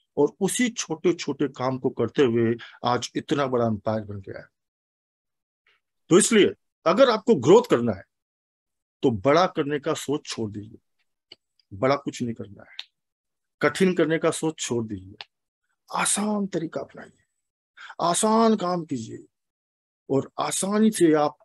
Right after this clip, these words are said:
कब ग्रो करके इतना बड़ा आपका business हो जाएगा कि आपको पता भी नहीं चलेगा।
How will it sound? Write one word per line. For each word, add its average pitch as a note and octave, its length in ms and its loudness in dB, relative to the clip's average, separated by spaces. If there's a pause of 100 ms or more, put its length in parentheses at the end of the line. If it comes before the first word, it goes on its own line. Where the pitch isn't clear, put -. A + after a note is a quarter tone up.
कब F3 280 0
ग्रो F#3+ 220 8
करके C#3 460 -2 (400)
इतना B3 340 -4
बड़ा F#3 340 2
आपका E3 260 2
business C#3 320 -2
हो B2+ 80 2
जाएगा C3 260 0
कि D3+ 160 -6
आपको C3+ 320 -2
पता - 280 0
भी D#3 100 0
नहीं B2 120 -4
चलेगा। - 380 -18